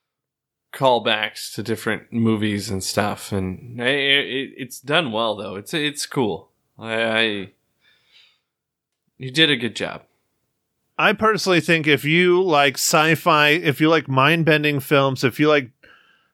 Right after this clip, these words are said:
Speaker 2: maybe even kind of dramas, that you definitely should not pass this one up, even if you are not a big fan of horror films.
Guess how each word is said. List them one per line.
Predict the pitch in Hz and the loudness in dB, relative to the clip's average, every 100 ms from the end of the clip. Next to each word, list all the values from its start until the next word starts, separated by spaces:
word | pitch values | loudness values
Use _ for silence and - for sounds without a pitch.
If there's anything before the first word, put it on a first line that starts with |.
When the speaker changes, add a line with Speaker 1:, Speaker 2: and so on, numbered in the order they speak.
| _ | _
Speaker 2:
maybe | 160 196 214 | -2 0 2
even | 220 202 185 | 2 0 0
kind | 160 180 | 0 2
of | 143 | 2
dramas, | 139 139 143 160 170 151 | 0 2 2 2 2 0
that | 151 131 127 | 2 2 2
you | 139 | 0
definitely | 147 147 170 151 | 0 2 2 2
should | - 131 | 0 0
not | 131 135 139 | 2 2 0
pass | - 151 143 - | 0 0 0 -2
this | 143 131 | -2 0
one | 131 131 | 0 2
up, | 139 147 | 0 0
even | 180 151 151 | 0 0 2
if | 143 151 | 0 2
you | 139 | 2
are | 127 | 2
not | 127 135 139 | 2 2 2
a | 127 | 2
big | 139 127 | 0 0
fan | 156 135 | 2 2
of | 135 | 2
horror | 131 139 139 | 2 2 2
films. | 147 143 151 | 2 2 0